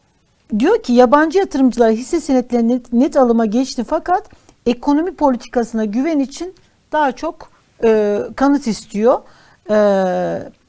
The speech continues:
piyasanın şüpheciliğinin nedeni mevcut para politikası duruşunun sürdürülebileceğine olan güvensizlik.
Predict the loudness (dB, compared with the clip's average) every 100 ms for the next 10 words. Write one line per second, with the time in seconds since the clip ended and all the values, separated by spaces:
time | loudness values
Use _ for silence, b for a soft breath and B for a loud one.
0 | _ 0 2 2 2 0 0 -4 -6 0
1 | 0 2 4 4 4 4 4 4 2 2
2 | 0 -8 b b b 2 4 4 0 -2
3 | 0 0 0 -2 -2 -4 -4 -4 -2 -2
4 | -2 -2 -4 -6 -6 -4 -2 0 0 0
5 | -2 0 0 2 2 2 0 2 2 2
6 | -2 -6 -6 -12